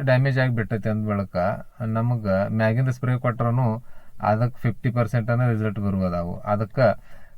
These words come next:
ಮೊದ್ಲಿಂದ ಹಿಡ್ದನ ಹೇಳುದ್ ನಾವು, ಚಟ್ನಿ ಮುಂದ್ ಹಾಕ್ರಿ, ಮಳಿ ಬೆಳಗಾಂತ್ಲೆ ಚಟ್ನಿ ತಗೋರಿ. ಯಾವಾಗ ರೂಟ್ ಝೋನ್ ಏರಿಯಾದಾಗ ಬರು ಬರ್ತೈತಿ, ಅಂದ್ರೆ ಏನ ಫೀಲ್ಡ್ ಕೆಪಾಸಿಟಿ ಬರ್ತೈತಿ,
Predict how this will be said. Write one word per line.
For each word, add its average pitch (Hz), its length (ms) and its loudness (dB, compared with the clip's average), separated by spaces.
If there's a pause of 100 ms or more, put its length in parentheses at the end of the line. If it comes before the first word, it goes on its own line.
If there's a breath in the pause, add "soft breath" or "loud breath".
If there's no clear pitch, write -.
ಮೊದ್ಲಿಂದ 123 420 4
ಹಿಡ್ದನ 127 340 4
ಹೇಳುದ್ 120 320 4
ನಾವು, 117 260 2
ಚಟ್ನಿ 120 400 0
ಮುಂದ್ 120 280 4
ಹಾಕ್ರಿ, 110 320 2
ಮಳಿ 123 400 2
ಬೆಳಗಾಂತ್ಲೆ 117 540 2
ಚಟ್ನಿ 110 360 -2
ತಗೋರಿ. 110 600 -2
ಯಾವಾಗ 117 480 4
ರೂಟ್ 110 200 -2
ಝೋನ್ 123 220 0
ಏರಿಯಾದಾಗ 117 680 2 (640 loud breath)
ಬರು 123 240 6
ಬರ್ತೈತಿ, 107 520 0
ಅಂದ್ರೆ 110 320 -2
ಏನ 127 240 2
ಫೀಲ್ಡ್ 135 360 2
ಕೆಪಾಸಿಟಿ 117 480 -2
ಬರ್ತೈತಿ, 104 720 -4